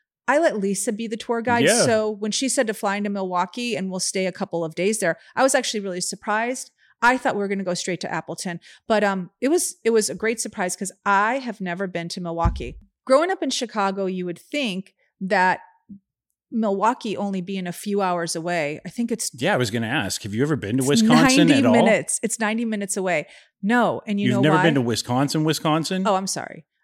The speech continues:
Speaker 1: I have been to Wisconsin. I've been to, like, the Wisconsin Dells, which is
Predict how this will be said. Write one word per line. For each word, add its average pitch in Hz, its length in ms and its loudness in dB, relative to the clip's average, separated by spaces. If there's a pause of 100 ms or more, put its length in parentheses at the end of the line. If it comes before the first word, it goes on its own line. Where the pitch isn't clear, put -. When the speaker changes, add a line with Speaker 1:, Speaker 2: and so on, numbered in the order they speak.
(100)
Speaker 1:
I 247 60 2
have 302 100 6
been 294 120 0
to 254 40 0
Wisconsin. 160 540 -4
I've 190 80 -4
been 226 120 0
to, 233 60 -2
like, 196 280 -4
the 196 60 -2
Wisconsin 175 460 -4
Dells, 143 380 -8
which 185 220 -2
is 170 420 -2